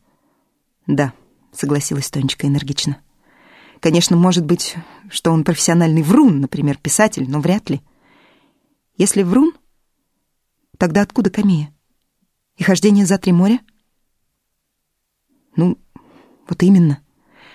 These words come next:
Подвинься, мне нужно тесто раскатать». Саша немного подвинулась. «Я думаю, дело было так», начала Тонечка. «К старой княгине кто-то пришёл. Человека этого она не опасалась,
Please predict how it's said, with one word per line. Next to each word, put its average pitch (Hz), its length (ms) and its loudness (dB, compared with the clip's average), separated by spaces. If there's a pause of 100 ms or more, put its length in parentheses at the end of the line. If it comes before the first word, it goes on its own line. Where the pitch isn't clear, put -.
(300)
Подвинься, 175 400 -2
мне 165 120 2
нужно 165 220 -2
тесто - 260 -6
раскатать». 156 500 -8 (600)
Саша 196 260 -2
немного 175 320 2
подвинулась. 147 600 -6 (1120)
«Я 175 140 2
думаю, 185 420 4
дело 165 240 0
было 156 200 -2
так», - 340 -10 (300)
начала 143 300 -6
Тонечка. 135 460 -10 (960)
«К - 80 -16
старой 185 320 2
княгине 185 460 2
кто-то 170 260 -8
пришёл. 139 440 -6 (1200)
Человека 208 500 2
этого 147 420 -6 (380)
она 202 180 2
не 220 100 2
опасалась, 165 640 -6